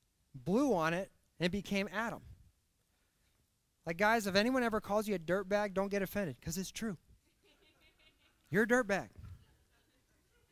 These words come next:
You're a dirtbag. Why couldn't he make another dirtbag? Blow on it and make a woman. Or if he's gonna take something from Adam, why not some hair? Like, that seems a little less invasive.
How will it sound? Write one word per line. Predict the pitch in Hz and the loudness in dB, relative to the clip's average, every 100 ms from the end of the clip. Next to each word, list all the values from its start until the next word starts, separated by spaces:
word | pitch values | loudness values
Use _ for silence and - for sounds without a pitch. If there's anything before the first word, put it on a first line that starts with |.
| _ _ _ _ _ _ _ _ _ _ _ _ _ _ _ _ _ _ - | _ _ _ _ _ _ _ _ _ _ _ _ _ _ _ _ _ _ -6
You're | 226 | -2
a | |
dirtbag. | 269 262 208 139 - - - - _ _ _ _ _ _ _ _ _ _ _ - _ _ | -2 -2 -4 -8 -12 -16 -16 -20 _ _ _ _ _ _ _ _ _ _ _ -20 _ _
Why | 196 247 | 2 4
couldn't | 294 262 | 4 4
he | |
make | 262 254 | 2 2
another | 262 269 302 | 2 2 2
dirtbag? | 277 269 214 190 127 - _ _ _ _ _ _ _ _ _ - | 4 4 6 0 0 -10 _ _ _ _ _ _ _ _ _ 2
Blow | 240 285 | 6 8
on | 254 196 | 6 4
it | 196 | 2
and | 208 | -2
make | 220 | 0
a | |
woman. | 269 294 202 139 _ _ _ _ _ _ _ _ _ _ _ _ _ _ _ _ - | 2 4 2 -2 _ _ _ _ _ _ _ _ _ _ _ _ _ _ _ _ 4
Or | 247 | 4
if | 269 | 6
he's | 247 | 2
gonna | 269 330 302 | 2 2 2
take | 262 220 | 0 0
something | - 214 202 | 0 0 0
from | 180 202 | -2 0
Adam, | 190 214 190 | 2 0 0
why | 233 311 | 0 2
not | 320 247 | 0 0
some | 285 247 | -2 -2
hair? | 202 277 240 127 | -2 -2 -2 -4
Like, | 151 175 | -8 -2
that | 214 226 | -2 -2
seems | 254 247 | -2 -2
a | 226 | -2
little | 226 214 | -2 0
less | 214 208 | -2 -2
invasive. | 202 196 226 - 131 | -4 -4 -4 -6 -10